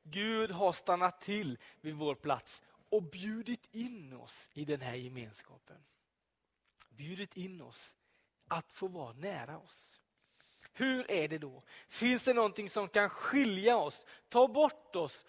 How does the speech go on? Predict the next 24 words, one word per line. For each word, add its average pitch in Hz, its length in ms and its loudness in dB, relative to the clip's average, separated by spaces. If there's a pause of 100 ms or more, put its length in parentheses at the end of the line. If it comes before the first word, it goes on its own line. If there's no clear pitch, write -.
(160)
från 202 240 -2
gemenskapen 165 720 -6
hos 220 200 -10
Gud? 196 560 -10 (800)
Finns 262 600 -6
det 151 280 -2 (260)
någonting 147 880 -6 (320)
som 135 460 -10 (240)
kan 135 260 -10
dela 120 420 -6
på - 160 -18
oss - 240 -18
och 127 100 -20
Gud? 127 320 -20 (1120)
Paulus 185 640 4 (180)
säger 156 340 2
så 147 120 -8
här 139 360 0 (180)
i 151 120 -4
Romarbrevet: 123 680 -8 (360)
"Vad 208 380 12
innebär 180 580 8
nu 160 160 -6
detta? 139 480 -6